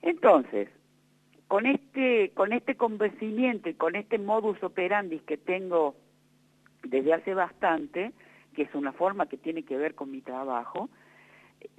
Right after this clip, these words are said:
llego, llegaba el cordobazo y yo dos años más o menos, este, de antelación empecé a trabajar en la búsqueda de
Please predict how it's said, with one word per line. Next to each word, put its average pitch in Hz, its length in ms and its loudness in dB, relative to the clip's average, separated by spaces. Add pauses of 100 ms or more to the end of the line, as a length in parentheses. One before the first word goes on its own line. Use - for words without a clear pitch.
(160)
llego, 233 460 8 (560)
llegaba 240 440 8
el 196 120 2
cordobazo 220 840 4 (440)
y 180 180 -8
yo 226 200 6
dos 214 260 2
años 226 340 2
más 196 200 -2
o 202 60 -2
menos, 208 320 -4 (180)
este, 170 400 -14
de 170 120 -6
antelación 180 680 -2
empecé 196 340 -4
a 196 60 -2
trabajar 196 560 0
en 254 120 -2
la 202 80 0
búsqueda 226 580 0 (880)
de 220 460 8